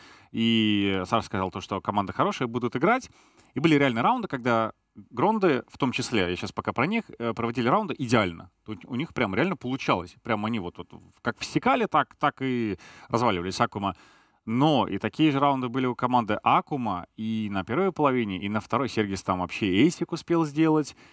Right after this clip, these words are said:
И так далее, и так далее. Сенсей ш-, шашлычки там с помидорчиками, с лучком успел сделать, и то, по-моему, и не один раз, если я правильно помню.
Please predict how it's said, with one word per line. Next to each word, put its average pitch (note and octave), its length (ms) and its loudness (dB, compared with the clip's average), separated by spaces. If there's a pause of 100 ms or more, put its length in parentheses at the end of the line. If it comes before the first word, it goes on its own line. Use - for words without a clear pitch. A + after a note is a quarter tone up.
(340)
И A2+ 100 -2
так A2+ 200 0
далее, G2+ 260 2
и - 20 -4
так G#2 180 -4
далее. A#2 160 0
Сенсей F#3 600 2
ш-, - 180 -4
шашлычки D3+ 640 2
там C#3+ 200 0
с - 60 -12
помидорчиками, C3 640 -4
с - 100 -12
лучком B2 360 0
успел A#2 280 0
сделать, G#2+ 420 4
и G#2 40 -10
то, G2+ 280 0
по-моему, G2+ 280 -2
и G#2 100 0
не G2+ 100 2
один F#2+ 280 2
раз, F2+ 260 -2
если G2 200 -6
я F#2 80 0
правильно F#2 340 -2
помню. F2 360 -4